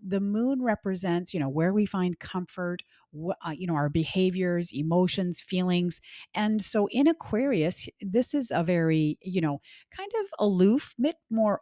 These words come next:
open, d-, definitely a focus on freedom, independence, quirkiness. If you know any Aquarians, you're gonna agree with me. But this idea that we find comfort in our independence, uh, you know, and, and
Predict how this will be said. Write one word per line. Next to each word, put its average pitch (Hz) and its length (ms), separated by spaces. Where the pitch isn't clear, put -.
open, 202 560
d-, 190 220
definitely 294 420
a 233 40
focus - 380
on 156 140
freedom, 202 580
independence, 185 840
quirkiness. 190 960
If 151 100
you 175 100
know 190 200
any 180 180
Aquarians, 165 540
you're 165 100
gonna 151 220
agree 156 320
with 175 200
me. 175 200
But 208 120
this 214 180
idea 226 420
that 254 100
we 214 120
find 180 300
comfort 190 540
in 240 240
our 190 180
independence, 165 920
uh, 170 40
you 196 140
know, 170 160
and, 208 200
and 208 220